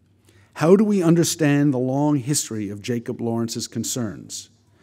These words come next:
How do we understand the relationship between Lawrence's Great Migration series and current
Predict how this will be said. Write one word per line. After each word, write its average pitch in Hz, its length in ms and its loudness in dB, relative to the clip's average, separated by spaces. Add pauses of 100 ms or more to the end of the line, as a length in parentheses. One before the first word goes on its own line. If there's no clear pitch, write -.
(220)
How 220 240 4
do 226 60 6
we 208 160 2
understand 156 560 2
the 135 80 2
relationship 131 840 -2
between 123 300 -4
Lawrence's 143 500 0
Great 135 300 -4
Migration 131 580 -2
series 101 480 -8 (340)
and 117 220 -6
current 151 480 0